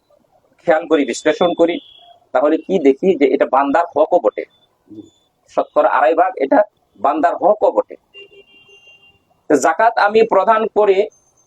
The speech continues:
আমি কোনো করুণা করছি না,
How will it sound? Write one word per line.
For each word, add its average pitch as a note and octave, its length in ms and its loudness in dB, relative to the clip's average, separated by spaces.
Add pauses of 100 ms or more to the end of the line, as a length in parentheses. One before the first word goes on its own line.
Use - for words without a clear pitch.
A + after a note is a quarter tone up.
(120)
আমি D#3+ 460 2 (680)
কোনো G#3 160 0
করুণা A3+ 340 2
করছি G3+ 400 -2
না, B2 240 0